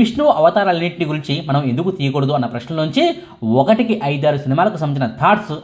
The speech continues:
ఆయన బుర్రలో మెదిలాయి. మహావతార్ నరసింహ అనే సినిమాకు తోడుగా రెండు వేల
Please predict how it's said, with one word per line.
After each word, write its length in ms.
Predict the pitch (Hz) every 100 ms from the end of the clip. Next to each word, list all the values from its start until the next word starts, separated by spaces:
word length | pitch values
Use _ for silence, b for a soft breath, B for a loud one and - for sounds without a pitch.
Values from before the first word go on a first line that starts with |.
| 147
ఆయన 160 | 151 113
బుర్రలో 260 | 127 139 131
మెదిలాయి. 320 | 113 113 117 - B _ _ _
మహావతార్ 640 | 127 123 160 160 160 - 120
నరసింహ 340 | 127 170 170 165
అనే 100 | 139 135
సినిమాకు 260 | 123 139 143
తోడుగా 260 | 156 196 294 - 127
రెండు 160 | 160 233
వేల 140 | 233